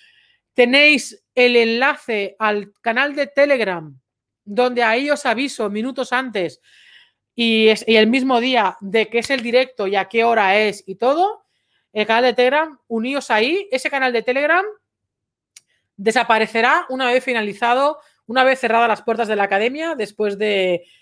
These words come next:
del webinar, y desaparecerá. O sea, que simplemente es un canal para toda esta semana de Desafía la Reactividad. Y lo dicho, con-, eh, conectaos ahí, uniros al canal de Telegram y también, si os... si, si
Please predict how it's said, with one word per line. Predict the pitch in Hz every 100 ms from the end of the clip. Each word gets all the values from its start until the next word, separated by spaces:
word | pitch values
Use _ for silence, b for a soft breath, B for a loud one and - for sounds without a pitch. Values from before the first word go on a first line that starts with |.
| b
del | - 185 202 190 180
webinar, | 175 247 311 370 415 403 b b b -
y | 247
desaparecerá. | 226 220 220 202 196 214 208
O | 165
sea, | - 175
que | 185
simplemente | - 214 214 226 233
es | 233
un | 220
canal | 208 220 311 330
para | 202 185
toda | 247 277
esta | 262
semana | 233 202 240 294
de | 247
Desafía | 202 190 165 214
la | 208
Reactividad. | 190 180 175 180 330 - B B B B B B _
Y | 262 247 226 220 208 202
lo | 214
dicho, | 233 - 175 147 -
con-, | - 208 208
eh, | 208 202 180 180
conectaos | 180 202 202 254 254
ahí, | 240 214 294
uniros | 320 254 269 262
al | 220
canal | 214 208
de | 196
Telegram | 247 285 330 370 370 _ -
y | 254
también, | 240 240 233 254 226 202 _
si | - 220
os... | 196
si, | 208 196
si | - 214 196 190 190 170